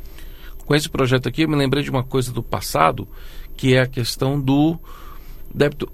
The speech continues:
é, do empréstimo com desconto em folha. Foi prometido, quando aprovou, se aprovou isso, que os juros, pra quem fizesse empréstimo com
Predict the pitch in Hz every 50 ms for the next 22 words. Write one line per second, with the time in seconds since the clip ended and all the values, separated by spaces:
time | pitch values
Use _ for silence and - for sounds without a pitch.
0 | - - 117 117 113 110 107 107 104 104 101 104 104 104 - - 101 120 131 135
1 | 131 131 120 120 127 131 - - 147 151 151 - 143 143 139 139 139 139 139 139
2 | 135 131 131 127 - - 135 139 135 139 175 165 - 185 185 185 - 107 - -
3 | - - - - - - - - - - - - - - - - - - 185 175
4 | 202 170 160 156 135 139 - 123 113 101 101 - - 120 113 107 - - 104 104
5 | 98 104 104 98 98 - - - - - - - - 107 - - 98 95 101 98
6 | 101 107 131 165 147 135 - - - - - - - - - - - - - -
7 | - - - 147 139 139 147 151 156 147 117 135 151 151 135 117 110 - - -
8 | - - - - 127 127 131 135 151 151 151 147 120 123 123 123 - 127 123 120
9 | - 110 107 107 104 - 113 110 - 131 123 120 107